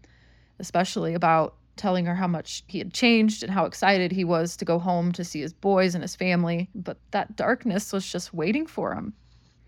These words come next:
Two of his friends, I guess you could say, were immediately told of Daniel's release from rehab. And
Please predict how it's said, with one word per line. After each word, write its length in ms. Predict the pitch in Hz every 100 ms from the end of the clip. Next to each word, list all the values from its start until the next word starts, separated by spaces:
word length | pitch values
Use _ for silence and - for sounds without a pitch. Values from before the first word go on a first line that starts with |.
| -
Two 320 | - 240 208
of 140 | 202 196
his 600 | 208 185 190 - - -
friends, 640 | - 202 196 170 202 226 -
I 80 | 202
guess 240 | 170 165 -
you 60 |
could 180 | 180 190
say, 380 | - 160 247 269 - _
were 160 | - 185
immediately 540 | 180 190 202 196 180
told 240 | 180 196 170
of 100 | 165
Daniel's 460 | 180 170 156 170
release 420 | - - - 185 -
from 180 | -
rehab. 520 | 147 160 170 - - - - -
And 300 | 180 175